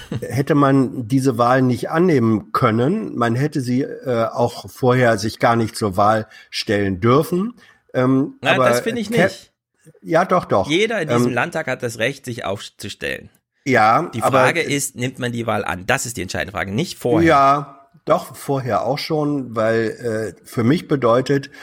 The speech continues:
Speaker 2: und jetzt bin ich da vielleicht ein bisschen, wie soll ich sagen, eher puzzelig, wer sich zur Wahl stellt, ähm, bedeutet, deutet f-, für mich, äh, darauf hin, dass er dieses Amt will, dass er sich selbst in der Lage sieht,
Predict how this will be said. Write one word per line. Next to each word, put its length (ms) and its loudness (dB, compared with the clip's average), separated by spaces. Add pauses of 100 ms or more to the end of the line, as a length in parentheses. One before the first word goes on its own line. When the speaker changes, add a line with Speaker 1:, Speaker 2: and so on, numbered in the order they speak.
(180)
Speaker 2:
und 180 -4
jetzt 180 -2
bin 140 0
ich 120 -2
da 140 0
vielleicht 400 0
ein 120 -2
bisschen, 560 0
wie 80 -6
soll 160 0
ich 80 -6
sagen, 380 0
eher 180 0
puzzelig, 640 0 (280)
wer 260 4
sich 220 -2
zur 240 0
Wahl 280 4
stellt, 520 -2 (480)
ähm, 500 2
bedeutet, 680 0
deutet 300 2
f-, 280 -16
für 280 -8
mich, 380 -4 (200)
äh, 120 -6
darauf 340 -2
hin, 280 0 (220)
dass 180 -2
er 220 0
dieses 360 -4
Amt 380 -4
will, 380 2 (280)
dass 180 0
er 300 2
sich 200 -4
selbst 320 0
in 140 -2
der 140 2
Lage 400 2
sieht, 320 -2